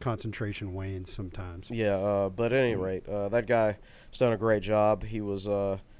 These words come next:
Speaker 2: basically the Bud Foster of F C S f-, for a while. Was the li-, linebackers coach at Clemson for about six years. Uh, run a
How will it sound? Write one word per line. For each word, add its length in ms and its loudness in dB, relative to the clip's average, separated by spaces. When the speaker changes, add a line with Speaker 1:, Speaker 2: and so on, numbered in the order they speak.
Speaker 2:
basically 280 2
the 80 -2
Bud 280 4
Foster 460 2
of 100 -2
F 180 -4
C 240 -4
S 380 -2
f-, 220 -18
for 220 2
a 40 6
while. 380 6
Was 140 -6
the 100 2
li-, 220 2
linebackers 640 4
coach 220 -4
at 80 -14
Clemson 500 -4
for 160 -2
about 300 -2
six 320 -8
years. 420 -4
Uh, 300 -2
run 160 0
a 100 -4